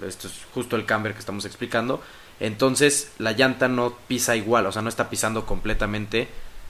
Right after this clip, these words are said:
en toda su, en toda la cara de la llanta, ¿no? Es por eso que,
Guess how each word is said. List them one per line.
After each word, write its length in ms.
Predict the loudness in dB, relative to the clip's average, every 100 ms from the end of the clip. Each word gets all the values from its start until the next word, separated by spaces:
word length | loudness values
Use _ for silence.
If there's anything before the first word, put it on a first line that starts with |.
| -6
en 180 | -4 0
toda 280 | 4 4
su, 460 | 2 -2 -4 -4 -6
en 160 | -8 -6
toda 200 | -2 0
la 140 | 0
cara 200 | 0 0
de 80 | 0
la 80 | -2
llanta, 300 | -2 -4 -4
¿no? 200 | -4 -4 -8 -10
Es 180 | -10
por 160 | -4 -4
eso 200 | -2 -6
que, 220 | -6 -8